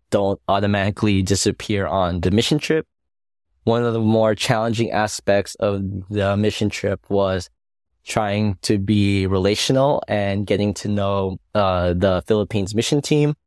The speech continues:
And yeah, it actually took active effort to try to be a presence that can encourage and spur one another and to really lift each other up, especially during the times when we were tired and especially dealing with sickness symptoms.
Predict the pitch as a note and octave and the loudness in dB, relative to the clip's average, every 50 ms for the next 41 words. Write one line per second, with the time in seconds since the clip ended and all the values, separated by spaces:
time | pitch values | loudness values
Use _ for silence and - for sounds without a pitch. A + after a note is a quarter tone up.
0 | _ _ _ _ _ _ _ _ _ _ _ - A2 A2 G#2+ G2 F#2+ G2 G2 G2+ | _ _ _ _ _ _ _ _ _ _ _ -2 0 2 2 2 0 -2 -4 -6
1 | - _ _ _ _ - C#3 C#3+ C3 B2 - _ _ - D3 F3 - - G#3+ - | -10 _ _ _ _ 0 0 0 0 -2 -6 _ _ 0 0 0 2 0 -2 0
2 | - F#3 D3 - - - A#2+ C3+ - - C3+ - - - B2 - - - A#2+ A2+ | 0 -2 -4 -4 -2 -2 -2 0 0 0 -2 0 0 0 0 -2 -2 -2 0 0
3 | A2 A2 - - - - A#2+ A2 G#2+ G#2 G2 G2 G2 - - - A#2 A#2 A#2+ A2 | 0 0 -2 -6 -4 -2 0 0 2 2 0 0 -2 -2 -2 -2 0 0 0 0
4 | G2+ A#2 A#2 A2 - E2+ - - - G#2+ G#2+ G2 G2+ A2 G#2 G2+ G2+ G2 - - | 2 2 2 2 0 -2 -6 -4 -2 -2 -2 0 0 0 0 0 -2 -4 -6 -12
5 | _ _ _ _ _ _ _ _ _ _ - G#2 G#2+ G#2 G#2 - A#2 G#2+ - - | _ _ _ _ _ _ _ _ _ _ -4 -2 0 0 0 -2 -4 -4 -2 0
6 | A2+ A2 - - A#2+ A2+ A2+ A#2 A#2 A#2 A2+ G2+ A2 G2+ G2+ - - - A2+ A2 | 0 0 0 0 0 0 0 0 0 0 0 0 0 0 0 -2 -2 0 0 2
7 | A2 A2 A2 A2+ A2 A2 A2 A2 G#2+ G#2+ G#2 G#2+ G2 - - G2+ G2 G2 F#2 - | 2 2 2 2 0 2 2 2 2 2 2 2 0 0 -2 -2 -2 -2 -2 -2
8 | - G#2+ A#2 B2+ C3 C3+ C3 C3 A#2+ A#2 - _ _ _ _ _ _ _ _ _ | 0 0 2 2 2 2 2 2 2 0 -4 _ _ _ _ _ _ _ _ _
9 | G#2 G#2+ A#2+ A2+ - - - _ _ - A#2+ A2 G#2+ G2+ - - - G#2+ G2+ G#2 | 2 2 2 2 0 -6 -14 _ _ -2 -2 0 0 -2 -2 0 0 0 0 0
10 | - - F2 F#2+ F#2 - F#2 - - B2+ A#2 A2 - - B2 A2+ G#2 G#2 G2+ - | -2 0 0 -2 -2 -2 -4 -2 0 0 0 2 2 0 0 2 2 0 0 0
11 | G#2+ G#2 G#2 G2+ G2 - - - G2+ G2+ G2 G2 G2 F#2+ F#2 - G2+ G2 F#2 F2+ | 0 2 2 0 0 -2 -4 -2 -2 0 0 -2 -2 -4 -6 -6 -4 -4 -4 -4
12 | F#2 F2+ F2 F#2+ G2 F#2+ F#2 E2+ E2 - - B2 A2+ A2 A2+ A#2 A2+ A2 A2 A2 | -6 -8 -8 -4 -2 0 0 0 -2 -2 -2 0 0 0 0 0 0 0 0 0
13 | G2+ - D#2+ F2+ F2+ F2+ F2+ F2 F2 F#2 - - G#2+ - - A2 F#2 G#2 G2 E2+ | 0 0 0 2 2 2 0 0 -2 -2 0 0 0 0 0 -2 -2 -2 -4 -4
14 | E2+ E2 D#2+ - - - - B2 - A#2 A#2+ A2+ - - B2+ A#2+ A#2 - - A#2 | -6 -10 -10 -12 -6 -4 -4 -2 0 -2 -2 -2 -2 -2 -4 -4 -2 -2 -2 0
15 | A#2 A2+ A#2 A#2 G#2+ - | 0 0 0 -2 -4 -6